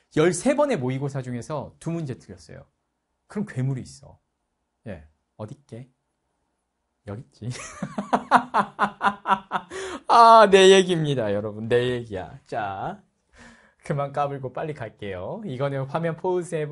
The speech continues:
해서 "곽동현 선생님 어떤 사람인가?" 궁금하신 분들만 보십시오. 안 궁금하면 안 봐도 됩니다.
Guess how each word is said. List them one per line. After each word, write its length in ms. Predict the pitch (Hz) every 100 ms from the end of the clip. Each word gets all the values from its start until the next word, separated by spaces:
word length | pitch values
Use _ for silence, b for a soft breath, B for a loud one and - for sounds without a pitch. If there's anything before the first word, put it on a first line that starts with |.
| 151 139
해서 400 | 165 160 135 117
"곽동현 300 | - 139 -
선생님 260 | 180 202 170
어떤 260 | 113 156
사람인가?" 880 | 160 175 170 170 165 160 135 101 98 -
궁금하신 500 | 147 156 151 147 139
분들만 420 | 127 120 120 123
보십시오. 540 | 117 - _ 104 85
안 240 | - 113 131
궁금하면 500 | 165 180 190 185 156
안 180 | 90 117
봐도 240 | 139 135
됩니다. 420 | - 80 82 -